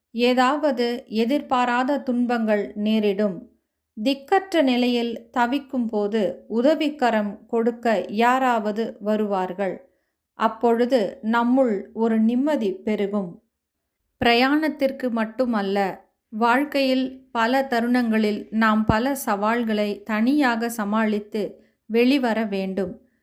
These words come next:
இது போன்ற சூழ்நிலைகளில் வேல் நமக்கு தெரியாமலே நம்முடன் துணையாய் இருக்கும். எதிர்பாராத நேரத்தில் உதவி கிடைத்து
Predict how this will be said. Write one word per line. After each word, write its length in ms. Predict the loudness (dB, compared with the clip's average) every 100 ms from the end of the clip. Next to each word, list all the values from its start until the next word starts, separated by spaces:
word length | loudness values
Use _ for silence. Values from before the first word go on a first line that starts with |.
| _ _ _
இது 300 | -2 2 2
போன்ற 720 | 4 2 4 4 4 2 0
சூழ்நிலைகளில் 1200 | -10 -4 -2 0 0 0 -2 -2 -2 -2 -4 -12 _ _ _
வேல் 680 | -10 2 4 6 2 -2 -8
நமக்கு 580 | -4 -2 0 -2 -2 -2
தெரியாமலே 800 | 0 2 2 2 0 0 0 0
நம்முடன் 760 | 0 2 2 2 2 0 -2 -2
துணையாய் 680 | -2 0 0 0 0 -2 -4
இருக்கும். 640 | -2 -2 -6 -6 -6 -8 _ _ _ _ _ _
எதிர்பாராத 1000 | 4 4 4 0 0 2 2 2 0 0
நேரத்தில் 720 | 0 0 -2 -4 -4 -4 -4 -6
உதவி 440 | 0 0 2 -2
கிடைத்து 760 | 0 0 0 -2 -2 -2 -4